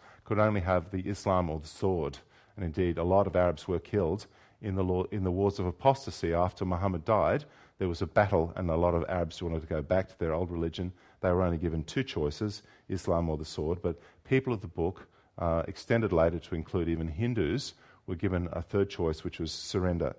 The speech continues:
um, surrender to Islamic rule. Now, I, I'd like to unpack Surah nine twenty-nine, this verse in the Quran, and look at some of the elements in it. "You're meant to fight the people of the book until they pay the jizya out of hand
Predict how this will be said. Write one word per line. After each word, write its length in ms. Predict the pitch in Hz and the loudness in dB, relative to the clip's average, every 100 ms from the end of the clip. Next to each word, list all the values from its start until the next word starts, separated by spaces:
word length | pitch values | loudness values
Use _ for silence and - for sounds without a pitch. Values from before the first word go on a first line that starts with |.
| - | -6
um, 280 | 80 76 - | -4 -4 -6
surrender 420 | - 87 80 73 | -4 -4 -2 -6
to 280 | - 80 76 | -6 -6 -6
Islamic 500 | - 69 71 65 85 | -6 -6 -6 -8 -8
rule. 320 | 80 71 69 _ _ _ _ _ _ _ _ _ _ _ _ - - - - - | -6 -8 -12 _ _ _ _ _ _ _ _ _ _ _ _ -20 -20 -20 -10 2
Now, 240 | 147 - | 4 4
I, 220 | 151 - | 2 4
I'd 40 | 165 | 8
like 220 | 196 - | 8 6
to 160 | - 147 | 2 4
unpack 580 | 165 160 160 123 - - | 4 2 6 6 6 -4
Surah 280 | 151 135 | 2 4
nine 280 | 117 113 113 | 6 6 4
twenty-nine, 640 | - 117 104 101 90 69 71 | 0 -2 0 2 2 2 -2
this 200 | 104 - | -6 -8
verse 340 | - 98 92 - | -2 0 0 -2
in 120 | 92 | -4
the 80 | 82 | -4
Quran, 460 | - 80 67 107 - - - | -2 0 0 -4 -6 -18 -10
and 140 | 104 120 | -2 0
look 140 | 143 | 0
at 80 | 120 | 0
some 240 | - 123 110 | 0 0 2
of 60 | |
the 100 | 113 110 | -2 0
elements 440 | 113 107 101 - | 2 2 0 -4
in 200 | - 101 | -8 -4
it. 200 | 73 71 - _ - _ - | -4 -8 -16 _ -20 _ 0
"You're 140 | 107 | 4
meant 180 | 123 123 | 4 2
to 100 | 110 | -4
fight 340 | - 135 165 | 6 6 6
the 60 | 151 | -2
people 320 | - 139 135 | -4 -2 -2
of 80 | 113 | -4
the 80 | 98 | -4
book 380 | 87 80 113 - | -2 -2 -4 -6
until 320 | 101 - 107 | -6 0 2
they 140 | 95 | 2
pay 260 | - 117 120 | 0 0 0
the 140 | 147 | 0
jizya 440 | 135 87 - 92 - | -2 -4 -2 -4 2
out 220 | 98 110 | 2 2
of 120 | 101 | -2
hand 360 | 90 78 90 | -2 -2 -2